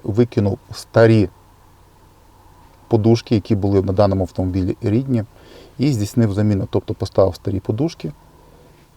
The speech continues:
і вийняв нові. Під час того, як здійснював заміну,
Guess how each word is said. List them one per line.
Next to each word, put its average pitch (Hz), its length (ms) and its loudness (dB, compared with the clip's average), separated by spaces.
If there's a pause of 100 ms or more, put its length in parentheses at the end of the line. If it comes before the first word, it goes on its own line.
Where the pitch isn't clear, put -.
(140)
і 95 40 -4
вийняв 101 320 2
нові. 90 280 -2 (180)
Під 120 140 0
час 131 160 2
того, 120 240 4
як 104 200 4
здійснював 107 400 0
заміну, 127 420 0